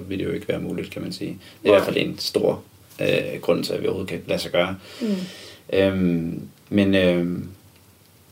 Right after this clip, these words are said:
Speaker 1: altså, så vil jeg sige, så en ting, det er bedømmelsen af, at vi siger, selvfølgelig vil man ikke være overvægtig. Men en anden ting er også, for de færreste, der, øhm,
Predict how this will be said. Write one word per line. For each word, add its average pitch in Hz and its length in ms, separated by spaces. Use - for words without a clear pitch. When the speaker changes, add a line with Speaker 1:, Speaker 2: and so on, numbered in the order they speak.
Speaker 1:
altså, 101 200
så 101 60
vil 101 100
jeg 95 100
sige, - 220
så 101 140
en 117 180
ting, 104 260
det 104 80
er 101 80
bedømmelsen 98 720
af, 95 440
at - 100
vi 98 60
siger, - 200
selvfølgelig 95 380
vil 92 60
man 92 100
ikke 95 120
være 101 100
overvægtig. 95 320
Men 98 80
en 98 40
anden 104 120
ting 104 200
er 98 120
også, 98 220
for - 120
de 95 100
færreste, 101 500
der, 98 340
øhm, 92 800